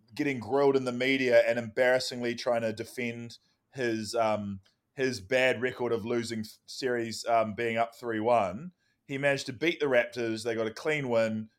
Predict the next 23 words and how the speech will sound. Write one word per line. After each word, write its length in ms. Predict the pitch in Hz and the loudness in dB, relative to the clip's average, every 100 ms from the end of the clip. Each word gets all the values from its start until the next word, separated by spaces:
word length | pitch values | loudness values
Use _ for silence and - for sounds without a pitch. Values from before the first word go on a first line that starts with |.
| _ _ - | _ _ -2
away 460 | 131 131 160 170 | 0 6 6 6
from 200 | 160 127 | 4 -4
home 500 | 107 104 104 104 147 - _ _ - | 0 0 0 -4 -10 -16 _ _ -6
and 140 | 120 | -4
is 80 | 120 | -2
feeling 220 | 135 120 | 0 -2
so 280 | 113 143 135 | 2 2 4
good. 160 | 123 117 | 2 0
And 120 | 117 | -2
then 260 | 117 123 | -4 -4
this 220 | 117 127 - | -4 -4 -2
happens. 400 | 113 107 101 101 | -2 -2 -4 -6
It 60 | |
just 220 | 101 120 | -8 -8
fe-, 200 | - 123 - | -6 -6 -4
feels 300 | 131 117 117 | -4 -2 0
like 200 | 110 110 | 0 -2
it's 260 | - - _ _ _ _ _ _ 110 | -10 -16 _ _ _ _ _ _ 2
Doc's 400 | 151 156 - - 131 | 6 6 4 -10 -10
dream 400 | 113 139 147 139 | -2 0 0 0
run 440 | 131 135 123 110 | 4 4 4 2
is 200 | 104 107 | -4 -6
just 220 | 104 107 | -6 -8